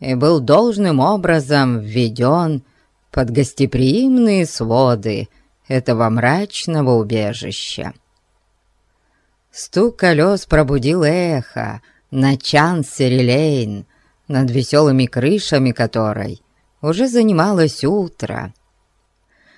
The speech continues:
Заспанный мальчишка-еврей с золотисто-рыжей, как утренняя заря, шевелюрой отпер дверь,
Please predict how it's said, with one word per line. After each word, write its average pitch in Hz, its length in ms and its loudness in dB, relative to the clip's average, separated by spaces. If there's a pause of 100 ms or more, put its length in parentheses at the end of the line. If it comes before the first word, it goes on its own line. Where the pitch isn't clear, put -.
(260)
Заспанный 165 800 0
мальчишка-еврей 151 1120 0
с 110 80 -8
золотисто-рыжей, 165 1400 -2
как 165 340 -2
утренняя 208 760 2
заря, 117 400 2
шевелюрой 190 1000 0 (720)
отпер 120 560 0
дверь, 131 580 2